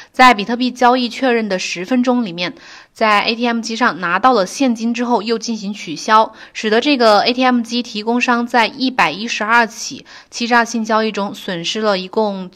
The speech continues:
一十九点五万美元，约合人民币是，呃，一百三十一万元。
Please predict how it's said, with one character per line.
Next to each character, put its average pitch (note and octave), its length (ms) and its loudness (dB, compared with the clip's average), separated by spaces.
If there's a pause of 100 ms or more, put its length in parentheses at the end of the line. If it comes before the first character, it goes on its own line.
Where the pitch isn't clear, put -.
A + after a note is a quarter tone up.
(120)
一 B3 100 -4
十 C4 140 -2
九 G3+ 260 -2
点 G#3+ 240 -2
五 F3+ 160 -8
万 G#3+ 180 0
美 E3 160 -6
元， E3 280 -10
约 G#3 120 -4
合 G3+ 220 -6
人 F#3 140 -6
民 G3+ 180 -8
币 G3 220 -10
是， F#3 520 -6 (360)
呃， F3 180 -10
一 A#3 160 -8
百 F3+ 160 -2
三 B3+ 180 0
十 B3+ 140 -4
一 B3+ 180 -4
万 C4 200 2
元。 F3+ 240 -10